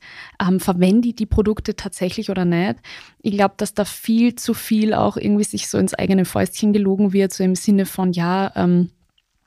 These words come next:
ich kenn das ja selber, nicht nur von Kolleginnen, sondern wie das bei mir teilweise abläuft, wie bei mir teilweise Kunden anfragen, ja. Ähm,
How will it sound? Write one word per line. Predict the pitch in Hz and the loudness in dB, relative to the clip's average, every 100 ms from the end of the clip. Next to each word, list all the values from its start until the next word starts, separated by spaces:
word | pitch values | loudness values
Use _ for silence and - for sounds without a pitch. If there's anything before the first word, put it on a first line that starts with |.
| _ - | _ -8
ich | 208 170 | -6 0
kenn | 165 170 | 2 2
das | 180 | 2
ja | 180 | 0
selber, | 175 170 170 180 170 - | -4 -2 -4 -2 -2 0
nicht | 180 180 | 0 0
nur | 180 180 180 180 - | 2 2 2 -2 -8
von | - 180 | -6 -4
Kolleginnen, | 170 175 180 190 185 190 | -4 -2 -2 2 2 2
sondern | - 185 185 185 180 - - - - | 0 -2 0 0 -2 -12 -18 -18 -4
wie | 196 185 | 0 4
das | 180 - | 2 2
bei | 196 | 4
mir | 214 254 | 4 4
teilweise | 208 190 185 - | 0 -4 -4 -6
abläuft, | 190 - 185 175 - | -10 -6 -6 -6 -8
wie | 180 | -4
bei | 185 | 0
mir | 185 202 254 240 | 2 4 4 2
teilweise | 190 196 185 180 | -2 -2 -2 -6
Kunden | - - 185 196 | -8 -6 -8 -8
anfragen, | - 160 - - 160 160 160 | -8 -8 -8 -10 -8 -4 -4
ja. | 160 180 196 | -2 -2 -4
Ähm, | - 175 175 | -2 0 0